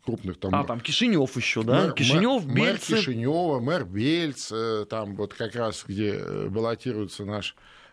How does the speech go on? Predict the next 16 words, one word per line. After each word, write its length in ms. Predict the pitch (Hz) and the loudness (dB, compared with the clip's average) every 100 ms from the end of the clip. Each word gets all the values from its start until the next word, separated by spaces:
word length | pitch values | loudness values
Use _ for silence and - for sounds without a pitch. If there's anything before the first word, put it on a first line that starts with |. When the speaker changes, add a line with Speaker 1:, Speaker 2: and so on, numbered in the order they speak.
| - | -6
Speaker 1:
друг 400 | 104 120 110 117 | -2 -2 -4 -4
Рената 400 | 117 110 104 113 | -2 -2 -2 -2
Усатый, 480 | 107 117 104 104 | -2 -2 -4 -6
снова 420 | 92 143 147 110 98 | -2 2 2 0 -6
опять 400 | - 113 98 - | -6 -6 -6 -6
возвращается, 800 | 104 107 110 - 110 101 - 101 | -4 -2 -2 -2 -2 -2 -4 -4
вернулся 840 | 98 95 92 104 127 143 120 - | -4 -2 -2 -2 0 2 0 -2
он 140 | 104 95 | -4 -4
в 40 | |
свою 220 | - 98 | -6 -8
страну 400 | 92 - 107 139 | -8 -4 -4 -2
и 60 | 196 | -2
возвращается 920 | 107 98 107 104 143 127 110 - 101 | -2 -2 -2 -2 -2 -2 -4 -4 -6
к 100 | - | -2
руководству 840 | 101 104 104 - 107 107 - - 98 | -2 0 -2 -2 0 0 -4 -8 -4
городом. 460 | 101 101 92 90 | -2 -2 -4 -10